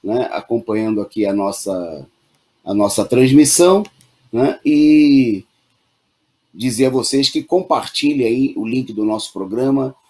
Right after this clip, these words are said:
e do nosso canal, né, nas redes sociais, né, pra chamar o pessoal. Mande também aí nos sites, é, dos grupos, você que é professor, né, você que é trabalhador da educação,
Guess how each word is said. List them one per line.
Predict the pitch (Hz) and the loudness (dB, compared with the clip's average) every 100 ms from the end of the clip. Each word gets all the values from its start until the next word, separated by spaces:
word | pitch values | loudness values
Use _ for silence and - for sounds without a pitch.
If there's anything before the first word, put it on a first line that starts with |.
| _ - | _ -8
e | 117 | -4
do | 117 | 0
nosso | 113 113 - - | 0 0 -4 -2
canal, | 120 120 135 147 147 _ _ - | 0 2 2 0 -6 _ _ -4
né, | 113 | -2
nas | 127 113 107 | 0 -2 -2
redes | 117 101 | -2 -4
sociais, | - 107 - 110 143 151 139 - _ _ - | -4 -4 -2 0 2 0 -2 -10 _ _ -6
né, | 110 | -4
pra | 117 113 110 | -4 -4 -2
chamar | - 107 117 | -2 0 -2
o | |
pessoal. | - 104 117 123 | -2 -6 -2 2
Mande | 143 151 123 | 4 4 2
também | 123 120 117 | -2 0 0
aí | 117 | 0
nos | 107 - | -2 -2
sites, | 113 110 - - - _ _ _ | -4 -4 -8 -14 -18 _ _ _
é, | 92 110 110 | -6 -4 -4
dos | 101 98 104 98 | -8 -12 -12 -8
grupos, | 131 135 110 104 | 0 0 -2 -10
você | 104 104 180 | -8 -8 -6
que | |
é | 107 | -8
professor, | - 95 - - 123 101 - _ _ _ - | -8 -10 -10 -2 -2 -2 -6 _ _ _ -8
né, | |
você | 95 95 113 | -6 -6 -6
que | 107 | -6
é | |
trabalhador | 101 98 95 92 104 | -4 -2 -2 -2 -2
da | 95 | -2
educação, | 92 - 82 - 135 123 | -6 -8 -8 0 0 0